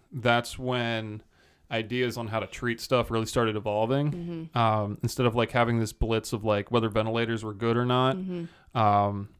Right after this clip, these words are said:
Speaker 1: there was this whole big run early on, like, "Are we gonna have enough ventilators?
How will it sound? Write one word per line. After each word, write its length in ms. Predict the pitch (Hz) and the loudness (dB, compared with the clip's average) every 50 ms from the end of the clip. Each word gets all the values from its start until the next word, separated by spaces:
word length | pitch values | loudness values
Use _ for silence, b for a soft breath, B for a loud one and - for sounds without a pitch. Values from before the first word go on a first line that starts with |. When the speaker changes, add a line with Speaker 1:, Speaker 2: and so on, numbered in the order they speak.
| _ - | _ 2
Speaker 1:
there 120 | 127 127 127 | 4 6 6
was 120 | 123 113 | 6 6
this 120 | 123 110 | 4 4
whole 140 | 127 127 127 120 | 4 4 4 6
big 180 | 127 123 113 | 4 2 2
run 540 | 113 110 110 113 110 110 113 113 113 117 - 123 | 0 -2 0 0 2 0 0 -2 -4 -6 -6 -4
early 240 | 117 113 110 110 107 | -2 -2 -2 -2 -4
on, 160 | 104 107 107 | -6 -8 -8
like, 160 | 104 101 - | -10 -8 0
"Are 120 | 123 135 143 | 0 2 2
we 80 | 143 | 2
gonna 140 | 135 135 127 | 0 0 0
have 160 | 123 123 117 | 0 -2 -2
enough 180 | 120 120 110 110 | -2 -4 -4 -2
ventilators? 920 | 113 113 120 123 123 123 120 120 117 120 117 117 117 117 113 110 - - | 0 0 0 2 2 2 2 2 2 2 2 2 2 2 0 -2 -8 -16